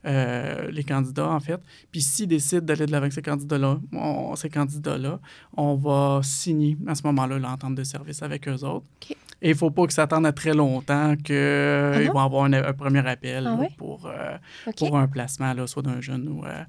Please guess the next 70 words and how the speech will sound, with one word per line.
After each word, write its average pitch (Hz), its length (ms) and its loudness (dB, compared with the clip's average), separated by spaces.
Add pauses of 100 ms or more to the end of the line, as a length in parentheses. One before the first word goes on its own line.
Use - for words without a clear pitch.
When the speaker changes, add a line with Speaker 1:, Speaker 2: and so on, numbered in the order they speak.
(320)
Speaker 1:
ou 151 80 -4
d'un 139 140 2
adulte, 139 380 -6
là, 175 120 0
dépendamment 143 420 -4
de 147 60 -10
la 139 80 -8
clientèle 139 360 -4
choisie. - 540 -10
Euh, 139 140 -10 (320)
c'est 151 100 0
Speaker 2:
Ah. 147 40 6
Speaker 1:
assez 139 180 4
rapide, 143 340 2
généralement, 135 500 -2
là. 143 80 -12
Faut - 140 -14
pas 143 140 -6
qu'ils 147 100 -12
fassent, - 340 -6
euh, - 100 -6
c'est 139 100 -8
pas 170 80 4
le 151 40 2
temps 185 120 2
de 180 80 4
partir 151 340 2
en, 143 200 6 (280)
en 165 160 8
voyage 151 380 8
deux 151 80 0
mois 147 240 4
de 147 80 -14
temps, 147 180 2
là, 139 140 2
tout 143 120 -8
de 135 60 -8
suite 139 160 -6
après, 123 240 -10
là, - 140 -14 (100)
tu - 60 -18
sais, - 80 -8
Speaker 2:
Ah 240 80 2
Speaker 1:
je 220 60 2
dirais, 262 180 0
Speaker 2:
non ? 190 60 -6
Speaker 1:
là, - 100 -10
Speaker 2:
C'est, - 220 -2
Speaker 1:
c'est - 40 -2
Speaker 2:
euh, - 180 -6
c'est - 400 -4 (300)
si - 260 -2
tant 254 220 -2
rapide 226 320 -4
que 220 160 -4
ça ? - 220 0
Speaker 1:
Ça 147 100 4
peut 143 120 2
être - 80 -2
quand 139 120 2
même, 143 200 4
ça 143 100 -4
peut 151 80 0
aller 143 160 2
quand 143 120 0
même 127 180 -2
assez - 180 -8
vite, - 220 -18
là, - 100 -12
effectivement. 160 580 -12